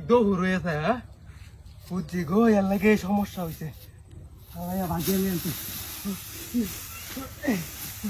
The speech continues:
ওয়া, ওয়া, ওয়া, ওয়া।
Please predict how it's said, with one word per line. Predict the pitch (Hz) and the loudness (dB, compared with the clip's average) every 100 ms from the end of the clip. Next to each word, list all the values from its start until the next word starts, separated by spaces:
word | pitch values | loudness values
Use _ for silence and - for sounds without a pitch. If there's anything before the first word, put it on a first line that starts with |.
| 165 - - - - - 214 220 214 - - | -6 -10 -12 -14 -14 -8 -2 0 -2 -4 6
ওয়া, | 403 381 339 - | 8 8 6 4
ওয়া, | 403 381 294 | 6 6 4
ওয়া, | 277 240 - - | 6 6 6 2
ওয়া। | 320 | 4